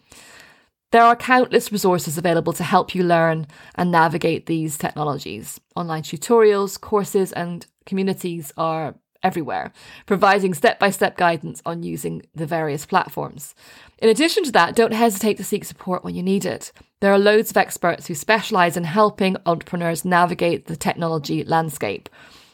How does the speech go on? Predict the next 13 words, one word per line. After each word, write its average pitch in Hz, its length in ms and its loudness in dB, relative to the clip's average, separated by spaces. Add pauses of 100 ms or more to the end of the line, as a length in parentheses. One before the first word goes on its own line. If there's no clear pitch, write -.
(100)
So - 120 0
whether 190 240 4
it's - 120 2
hiring 196 380 2
a 180 60 0
virtual 226 380 0
assistant 196 600 -2
or 170 100 -2
collaborating 175 800 0
with 165 300 -2
a 165 160 -4
tech-savvy 165 960 -2 (160)
partner, 170 520 2